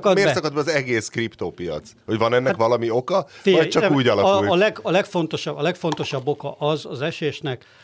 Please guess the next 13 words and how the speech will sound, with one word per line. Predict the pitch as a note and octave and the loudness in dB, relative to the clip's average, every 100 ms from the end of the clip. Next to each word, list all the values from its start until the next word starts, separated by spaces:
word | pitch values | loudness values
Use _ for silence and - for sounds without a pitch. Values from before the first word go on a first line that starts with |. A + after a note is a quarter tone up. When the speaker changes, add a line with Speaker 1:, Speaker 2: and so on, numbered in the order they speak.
| _ | _
Speaker 1:
hogy | - D3 C3+ A#2 C3+ C3+ - _ _ | -2 -2 0 -4 -2 -2 -4 _ _
egyszerűen | E3+ - D3+ C3+ C#3 C3 D3+ - A#3+ _ | -6 -4 -4 -4 -4 -6 -10 -14 -20 _
a, | G#3+ | -6
az | C3+ B2+ - - _ D#4 D#3+ | -6 -6 -10 -16 _ -8 -4
egész | C#3+ A#2+ - | -4 -6 -10
világon | D#3+ D3 C3+ C3+ | -4 -2 -2 -6
a | G#2+ | -6
befektetések, | A#2 - C#3+ - C3+ C#3+ - B2+ | -6 -6 -8 -8 -8 -10 -10 -12
tehát | - C#3 G#3 | -8 -8 -6
az | F3+ | -6
egész | D#3 A#2+ D#3 | -6 -8 -8
világon, | C#3+ C3 B2+ B2+ A2 - - - - _ B4+ B4 | -4 -4 -6 -8 -10 -18 -20 -20 -20 _ -12 -6
ö, | E3 B2+ | -4 -4